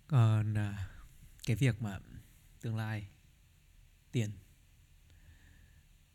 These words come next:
tôi biết là sẽ không có nhiều người. Sự thật, nó không, không phải là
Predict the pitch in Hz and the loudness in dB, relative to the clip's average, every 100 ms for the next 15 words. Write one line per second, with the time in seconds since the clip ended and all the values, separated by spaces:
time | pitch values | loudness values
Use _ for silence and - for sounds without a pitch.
0 | - 135 143 147 113 101 123 127 139 - | -8 -4 -2 -2 -2 -4 -6 -4 -4 -2
1 | 131 120 117 117 104 101 107 - - - | -2 -2 -2 -2 -6 -10 -12 -14 -16 -20
2 | - - - - - - - - - - | -20 -20 -20 -20 -20 -20 -20 -20 -20 -20
3 | - - - - 151 113 113 - 127 - | -20 -20 -20 -14 -8 -4 -4 0 -2 0
4 | 160 147 - 151 110 95 95 104 104 | -4 -4 -6 -4 -4 -4 -4 -6 -8